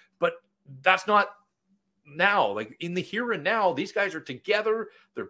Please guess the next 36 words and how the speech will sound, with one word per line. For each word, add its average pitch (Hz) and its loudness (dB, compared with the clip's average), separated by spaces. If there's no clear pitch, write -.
playing 220 -6
well. 165 6
Uh, 107 -8
they 247 4
have 359 -2
as 311 -6
much 226 -4
star 185 4
power. 208 4
I 202 -4
mean, 202 -12
just 127 -14
look 135 -10
who's 175 -8
going 170 -4
to 185 -8
the 170 -6
All-Star 214 -8
game. 135 -8
They've 131 -6
got 190 0
as 190 -12
much 185 -6
star - 0
power 143 2
as 131 -6
just - -16
about 170 -2
anybody 160 -2
in 127 -6
the 135 -6
National 156 -2
Hockey 226 -8
League. 139 -6
And 170 -6
so 185 2